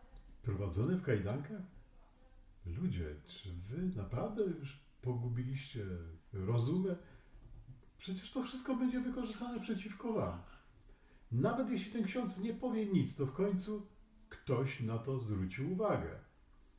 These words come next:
I w końcu ktoś was podsumuje. E, podejrzewam, że przy zmianie władzy, a ona nastąpi na pewno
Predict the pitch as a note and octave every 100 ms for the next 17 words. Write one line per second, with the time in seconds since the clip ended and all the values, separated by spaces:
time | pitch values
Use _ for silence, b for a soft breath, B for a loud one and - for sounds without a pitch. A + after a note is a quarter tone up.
0 | - - - - - A2 - - - G2
1 | F#2 B2 - - F#2 F#2+ F#2 F2+ - A2+
2 | - - D#3+ F#3 A#2 D#2 - - - b
3 | b b b b b b b - - F#2+
4 | F#2+ G2 F#2+ - - - - C3 E3 F#3+
5 | C4 A#3 F#3 F3+ F3 E3+ E3 - - -
6 | - - - - - - A#2+ B2 D#3 D3+
7 | A#2+ B2 G#2 F#2 F#2+ G2+ G2 G2 G#2+ -
8 | G2+ G2 F2+ G2+ G2 E2+ F2 A#2